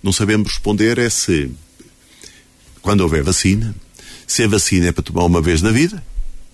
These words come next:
como a poliomielite, por exemplo, e que fica,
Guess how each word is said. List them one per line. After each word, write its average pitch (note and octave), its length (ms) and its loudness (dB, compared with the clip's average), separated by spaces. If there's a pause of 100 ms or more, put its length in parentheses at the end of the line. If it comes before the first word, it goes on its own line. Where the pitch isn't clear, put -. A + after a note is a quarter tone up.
(340)
como E2+ 360 2
a - 80 -2
poliomielite, E2+ 720 2
por F#2+ 120 -2
exemplo, G2 320 0 (240)
e F2 80 -4
que - 80 -12
fica, E2+ 380 -2